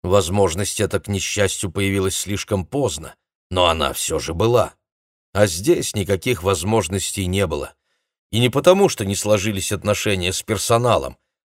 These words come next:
Даже если бы ему верили, ну что тут можно было сделать? Вверенные его попечению лагерники использовались на самых простых работах,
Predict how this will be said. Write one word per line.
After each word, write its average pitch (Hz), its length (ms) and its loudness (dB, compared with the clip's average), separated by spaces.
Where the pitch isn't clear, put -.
Даже 156 260 6
если 156 300 0
бы 143 140 0
ему 147 220 2
верили, 120 580 2
ну 107 140 0
что - 260 2
тут 98 180 -2
можно 98 320 0
было 92 200 0
сделать? 92 540 -4
Вверенные 104 640 2
его 101 200 2
попечению 98 720 -2
лагерники 101 720 0
использовались 101 760 -2
на 104 120 0
самых 110 420 0
простых 107 500 0
работах, 101 560 4